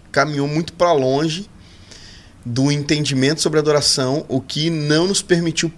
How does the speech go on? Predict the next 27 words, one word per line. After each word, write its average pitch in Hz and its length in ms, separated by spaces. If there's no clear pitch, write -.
produzir, 170 720
e 147 100
isso - 180
todo 165 220
mundo 170 200
tem 165 140
que 156 60
concordar, 139 520
tava 135 180
falando 139 220
com 131 60
você 131 240
lá 131 120
no 127 100
áudio, 113 300
né? 120 140
Todo 170 220
mundo 180 200
tem 170 80
que 160 80
concordar 170 520
que 139 100
a 131 40
gente 135 180
parou 139 240
de 139 80
compor. 151 480